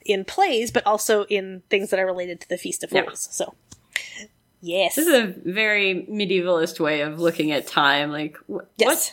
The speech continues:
Speaker 2: era was Shakespeare? Oh, he's, like, the early post-Middle Ages.
Speaker 1: Yeah,
Speaker 2: It's like, what,
Speaker 1: <laughs> exactly.
Speaker 2: well,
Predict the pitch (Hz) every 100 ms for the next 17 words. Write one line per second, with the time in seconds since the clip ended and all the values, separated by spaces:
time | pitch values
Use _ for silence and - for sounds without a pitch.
0 | 233 262 262 254 - 269 269 190 180 269
1 | 285 262 269 269 220 190 190 - - -
2 | 240 247 262 240 214 - 190 - - 185
3 | 170 151 165 165 143 156 160 - 220 220
4 | - - - - 254 233 240 294 254 214
5 | - - 247